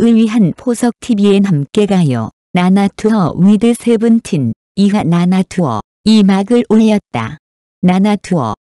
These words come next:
는 여행 가이드가 된 나영석 피디와 데뷔 구 년 차 아이돌 세븐틴의 여행기를 담은 프로그램이다. 이 시작점은 지난해 오월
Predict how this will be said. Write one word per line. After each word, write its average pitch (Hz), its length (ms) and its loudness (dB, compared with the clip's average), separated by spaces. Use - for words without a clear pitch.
는 226 220 4
여행 196 340 2
가이드가 202 600 0
된 190 300 2
나영석 208 640 0
피디와 208 500 0
데뷔 208 460 0
구 208 140 -2
년 190 440 2
차 208 280 -4
아이돌 226 340 2
세븐틴의 233 840 0
여행기를 214 680 2
담은 214 420 0
프로그램이다. 185 880 -2
이 226 160 2
시작점은 214 800 -2
지난해 226 520 0
오월 202 420 2